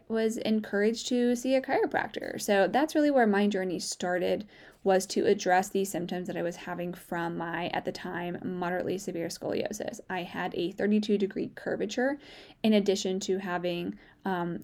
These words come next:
still to this day, a buildup of excess muscle on the left side versus the right side. So I had, like, a concave and convex, uh, muscle structure on both sides of my spine. So just to give you,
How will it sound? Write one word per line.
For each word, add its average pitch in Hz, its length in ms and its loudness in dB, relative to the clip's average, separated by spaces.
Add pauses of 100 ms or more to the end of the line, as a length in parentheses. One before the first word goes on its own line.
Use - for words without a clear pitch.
(120)
still 196 300 0
to 196 100 -4
this 202 220 -4
day, 180 400 2
a 180 140 4
buildup 185 480 4
of 180 400 0
excess 180 480 -4
muscle 190 580 2
on 175 300 -4
the 170 100 -2
left 175 220 -2
side 160 160 -4
versus - 260 -6
the - 60 0
right - 200 -2
side. - 280 -4
So - 100 -4
I - 60 -2
had, 196 180 -2
like, 175 140 -2
a - 60 -6
concave 185 640 -4
and 175 140 -8
convex, - 720 -6 (480)
uh, 180 140 -2
muscle 185 340 -2
structure - 560 -4
on 175 400 -4 (180)
both 180 200 0
sides - 260 -2
of - 80 -8
my - 80 -8
spine. - 400 -8 (880)
So - 400 0 (1000)
just 330 240 8
to 494 180 12
give 262 320 8
you, 254 480 8